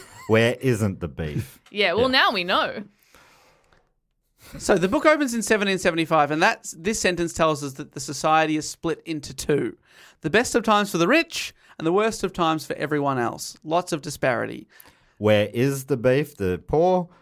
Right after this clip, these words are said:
Speaker 2: Where isn't the beef? The rich who have beef all around.
Speaker 3: Too much beef.
Speaker 2: Yeah.
Speaker 1: Yeah.
Speaker 3: Too much beef. Uh, Dickens wrote the book in eighteen fifty-nine and writes that at the time he's writing, it's very similar to his current day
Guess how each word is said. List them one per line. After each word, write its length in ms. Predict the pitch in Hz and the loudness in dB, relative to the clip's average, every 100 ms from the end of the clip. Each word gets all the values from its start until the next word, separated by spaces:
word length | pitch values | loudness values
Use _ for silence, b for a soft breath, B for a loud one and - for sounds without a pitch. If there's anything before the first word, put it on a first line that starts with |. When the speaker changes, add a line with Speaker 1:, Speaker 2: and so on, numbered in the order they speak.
| b | b
Speaker 2:
Where 240 | 117 117 - | 0 0 2
isn't 320 | 127 117 120 110 | -2 -2 -2 -4
the 80 | |
beef? 320 | 90 95 95 - | -2 -2 -2 -2
The 100 | 90 | -2
rich 260 | 92 - | -2 -4
who 60 | 92 | -4
have 200 | 82 73 | -4 -6
beef 260 | 82 80 _ | -8 -8 _
all 200 | 82 76 | -10 -10
around. 300 | 73 65 - | -10 -14 -12
Speaker 3:
Too 180 | - 185 | -2 2
much 240 | 165 147 | 2 0
beef. 280 | - 104 98 | -4 -6 -6
Speaker 2:
Yeah. 160 | 92 78 | -8 -8
Speaker 1:
Yeah. 100 | 175 - | -8 -10
Speaker 3:
Too 280 | - 175 190 | -2 0 0
much 320 | 151 151 - | -2 -4 -2
beef. 240 | 170 170 _ B B B | -2 -2 _ B B B
Uh, 100 | 170 | 2
Dickens 280 | 175 285 254 | 2 0 2
wrote 160 | 240 190 | 2 2
the 40 | |
book 160 | 190 196 | -2 -2
in 120 | 175 | -2
eighteen 340 | 160 165 160 | -2 0 -2
fifty-nine 800 | 151 156 151 147 147 135 123 175 180 B B | -4 -6 -4 0 2 2 0 -2 -6 B B
and 160 | 156 | 0
writes 300 | 160 160 156 | 4 4 2
that 160 | 151 - - | -6 -8 -6
at 100 | 170 | -4
the 80 | 165 | -2
time 240 | 175 156 | 0 2
he's 160 | 151 139 | 0 2
writing, 300 | 143 139 131 | 0 0 -6
it's 140 | 135 | -8
very 260 | 135 143 139 | -2 -2 -2
similar 280 | - 139 135 | -4 -6 -6
to 100 | 131 | -8
his 160 | 131 | -10
current 420 | - - 120 117 - | -10 -8 -6 -6 -6
day 360 | 117 - - | -8 -8 -14